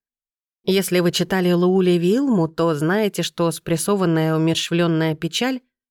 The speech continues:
превращается в теле в камни в органах. И если говорить очень простым языком, вы постоянно будете ходить или лежать по больницам,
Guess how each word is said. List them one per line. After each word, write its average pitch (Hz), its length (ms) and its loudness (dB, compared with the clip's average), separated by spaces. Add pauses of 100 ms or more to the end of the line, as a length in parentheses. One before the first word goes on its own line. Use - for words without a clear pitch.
(120)
превращается 180 680 0
в - 80 -10
теле 233 260 0
в - 80 -8
камни 226 380 0
в 165 100 0
органах. 127 560 -4 (400)
И 180 80 0
если 175 340 0
говорить 170 540 -2 (100)
очень 180 320 0
простым 175 480 0
языком, 170 560 0
вы 180 160 0
постоянно 185 720 -2
будете 170 400 -2
ходить 170 480 -4
или 170 300 0
лежать 180 340 -2
по - 80 -6
больницам, 220 720 -2